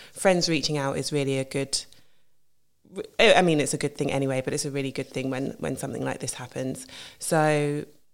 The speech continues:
yeah, and also maybe just, um, be doing some inner reflections. And I think at the moment it's really important for us also all to be really conscious of, or taking a look at our own unconscious biases that we may have, or,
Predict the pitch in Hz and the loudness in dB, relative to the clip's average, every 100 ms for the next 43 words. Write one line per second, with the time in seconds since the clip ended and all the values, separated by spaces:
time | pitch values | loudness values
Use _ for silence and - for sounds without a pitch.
0 | - 180 208 214 196 208 240 277 269 254 | -12 0 6 8 8 6 6 6 6 2
1 | 220 - 175 - - 165 156 151 151 - | -2 -2 -4 -4 0 2 2 0 -4 -8
2 | - - _ _ _ _ 160 160 165 156 | -18 -20 _ _ _ _ -4 0 0 0
3 | 160 160 147 - 151 147 143 - - - | 0 -2 -2 2 2 2 0 -2 -4 -2
4 | - 143 143 139 139 139 139 139 - - | -2 -2 -2 -2 -2 -2 -4 -6 -16 -20
5 | - _ _ - 151 165 147 123 147 143 | -20 _ _ -10 -4 -2 -2 0 0 2
6 | 143 - 151 143 143 143 151 131 131 135 | 2 0 0 0 0 -2 -4 -4 -2 -2
7 | 135 135 - 147 147 - 139 131 - 151 | -2 -4 -6 -4 -4 -2 -2 -2 -4 -2
8 | 147 139 - 139 135 135 _ _ _ _ | -2 -2 -2 -2 -2 -4 _ _ _ _
9 | - 143 139 147 143 - 151 - - 143 | -8 -6 -2 -2 -2 -4 -4 -2 -2 -4
10 | - - - - _ _ _ _ _ _ | -6 -10 -12 -18 _ _ _ _ _ _
11 | _ - 147 147 143 - - _ _ _ | _ -2 2 2 -2 -8 -20 _ _ _
12 | - 160 156 180 165 165 156 165 165 147 | 2 4 4 2 2 2 4 4 2 0
13 | 143 135 143 143 143 - 143 139 165 - | 2 2 2 2 0 -2 -2 0 -2 0
14 | 143 - 139 135 - 135 - - 143 143 | -2 -2 -2 -2 -4 -6 -6 -2 0 0
15 | 139 135 139 135 139 135 | 0 0 -2 -2 -4 -8